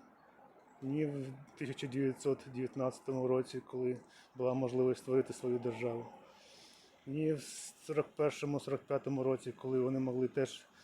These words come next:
знайти можливості створити свою державу, ні в дві тисячі чотирнадцятому році, коли ми могли вистояти Крим, Донбас, ні в дві тисячі двадцять другому році, коли на нас на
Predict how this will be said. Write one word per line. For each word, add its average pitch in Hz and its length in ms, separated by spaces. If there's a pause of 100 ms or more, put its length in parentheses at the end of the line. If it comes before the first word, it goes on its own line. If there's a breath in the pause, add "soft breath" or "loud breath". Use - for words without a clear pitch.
(100)
знайти 135 240
можливості 131 520
створити 127 400
свою 127 280
державу, 123 480 (1080 loud breath)
ні 156 180
в 160 40
дві 151 80
тисячі 135 1040 (200)
чотирнадцятому 143 640
році, 143 240
коли 135 200
ми 135 60
могли 135 300
вистояти 131 460
Крим, 123 300 (760 loud breath)
Донбас, 127 600 (920)
ні 151 260
в 147 80
дві 151 100
тисячі 151 340
двадцять - 880 (1040 loud breath)
другому 147 460
році, 143 440
коли 139 200
на 135 80
нас 131 300
на 131 100